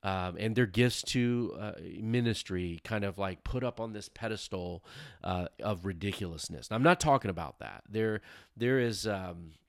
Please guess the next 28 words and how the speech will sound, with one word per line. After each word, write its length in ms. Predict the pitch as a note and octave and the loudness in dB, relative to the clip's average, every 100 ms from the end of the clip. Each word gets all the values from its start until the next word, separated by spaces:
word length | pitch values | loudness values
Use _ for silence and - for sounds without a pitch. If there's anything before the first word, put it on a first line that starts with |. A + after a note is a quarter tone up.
| _ - | _ -16
there 160 | G#2+ A#2 | -2 0
should 320 | - E3+ D3 | 2 4 4
be 120 | A2+ | 2
a 40 | G2 | 0
pause 420 | - G#2 G2 F2 | 0 2 0 -2
about 240 | F2 F#2+ | -6 -6
making 520 | D#2+ G2+ G#2+ - G2+ F2+ | -4 -4 -4 -4 -8 -8
a, 240 | E2 E2+ | -10 -12
an 120 | E2+ F#2 | -12 -8
unassailable 800 | A2 A#2 G#2+ - A2+ A2 F#2 | -4 -2 0 0 2 2 0
monster, 640 | F#2 F#2+ F#2+ G2 F#2+ - E2 | -4 -2 0 -2 -4 -8 -10
right? 340 | E2+ F2+ F2+ - - - - | -10 -12 -12 -16 -20 -20 -18
Uh, 180 | D#2+ E2 | -14 -12
a 80 | E2+ | -6
pastor 420 | - A#2 A#2 G#2+ | 2 2 2 -2
who 120 | F#2+ | -4
can 180 | G2+ F#2+ | -4 -2
do 160 | G#2 | -2
no 180 | A2+ G#2+ | 0 0
wrong 460 | F#2+ G#2 G#2 G2+ F#2+ | 0 0 0 -2 -4
because 240 | E2 F2+ | -8 -6
everybody 400 | G#2 G2+ F#2+ G2 | -6 -6 -6 -8
kind 220 | F2 A2+ | -6 -6
of 120 | F#2+ D#2 | -6 -6
worships 540 | G2+ G2 G2+ - - | -8 -6 -8 -10 -12
the 140 | E2+ | -12
person. 520 | F2 - G#2+ G#2 F#2+ E2+ | -2 -2 0 -6 -8 -10
That, 140 | G2+ | -12